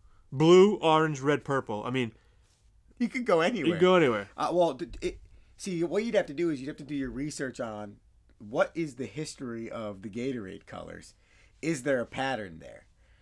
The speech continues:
Speaker 2: 'Cause I'm guessing, uh, my, my guess is Gatorade has to know this is going on, right?
Speaker 1: Yeah.
Speaker 2: So Gatorade has, I would be messing with the lines. If I was Gatorade, I'd change the color every single year for that reasoning.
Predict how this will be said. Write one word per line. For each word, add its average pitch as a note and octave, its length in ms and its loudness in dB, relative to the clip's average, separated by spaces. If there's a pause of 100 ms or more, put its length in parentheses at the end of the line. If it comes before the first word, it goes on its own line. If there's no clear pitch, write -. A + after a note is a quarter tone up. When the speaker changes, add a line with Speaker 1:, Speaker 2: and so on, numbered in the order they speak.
(240)
Speaker 2:
'Cause C#3 140 -6
I'm E3+ 180 0
guessing, D3 500 -2
uh, - 80 -8 (100)
my, D3 220 -8
my G#3 180 0
guess D#3+ 300 -4
is A#2+ 120 -8
Gatorade A#2+ 720 -4
has C#3+ 280 -4
to - 80 -12
know G2+ 180 -6
this E2+ 180 -14
is F2 120 -18
going E2+ 260 -10
on, G#2 240 -8
right? D#2 280 -12 (300)
Speaker 1:
Yeah. A#2+ 140 -14
Speaker 2:
So E3+ 160 -2
Gatorade F#3+ 460 4
has, G3 360 0
I D#3 140 0
would C4 120 0
be A2+ 100 -6
messing F#2+ 320 -10
with F#2+ 160 -12
the G2+ 80 -14
lines. F2+ 320 -10
If G2+ 100 -10
I B2+ 140 0
was D#3 100 -4
Gatorade, D#3 340 0
I'd D#3 140 0
change F3+ 220 -6
the E3 80 -8
color F3+ 280 0
every F3+ 200 -4
single F#3+ 280 -6
year G#3+ 260 -4 (300)
for E3+ 160 -2
that E3 160 -2
reasoning. D#3+ 420 -6